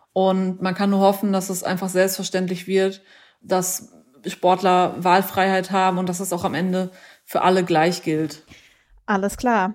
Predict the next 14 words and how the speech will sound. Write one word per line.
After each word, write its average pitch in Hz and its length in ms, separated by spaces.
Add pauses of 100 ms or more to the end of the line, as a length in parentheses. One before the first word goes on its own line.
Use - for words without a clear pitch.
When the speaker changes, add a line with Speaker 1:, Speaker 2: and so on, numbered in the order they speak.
(140)
Speaker 2:
Dann 220 240
ganz 226 240
herzlichen 254 460
Dank 240 320
dir 254 180
fürs 254 420
Gespräch. - 720
Speaker 1:
Ja, 233 260
bitteschön. 196 580 (560)
Speaker 2:
Kommen 262 260
wir 254 260
zu 226 160
unserem 202 360
Kurznachrichtenblock. 165 1120